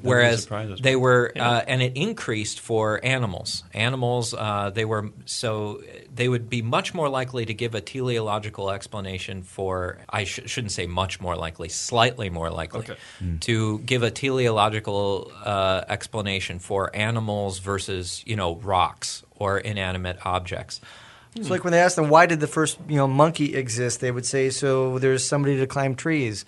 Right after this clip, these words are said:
Speaker 4: So they had, so somebody could be in the jungle.
Speaker 2: Right. Mm.
Speaker 4: Um,
Speaker 3: As
Speaker 4: uh,
Speaker 3: opposed to,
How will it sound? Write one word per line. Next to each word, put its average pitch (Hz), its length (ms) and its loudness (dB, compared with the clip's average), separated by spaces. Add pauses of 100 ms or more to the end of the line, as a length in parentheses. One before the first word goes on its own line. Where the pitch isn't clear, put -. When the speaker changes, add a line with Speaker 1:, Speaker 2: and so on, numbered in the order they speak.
(260)
Speaker 4:
So - 160 -4
they 135 140 2
had, 131 220 0
so - 260 -4
somebody 143 320 4
could 143 160 -2
be 135 100 2
in 131 120 2
the 127 40 -2
jungle. 113 540 0 (240)
Speaker 2:
Right. 90 220 -10
Mm. - 40 -2
Speaker 4:
Um, 120 440 4
Speaker 3:
As 139 200 0
Speaker 4:
uh, - 40 -4
Speaker 3:
opposed 123 320 -2
to, 117 640 -4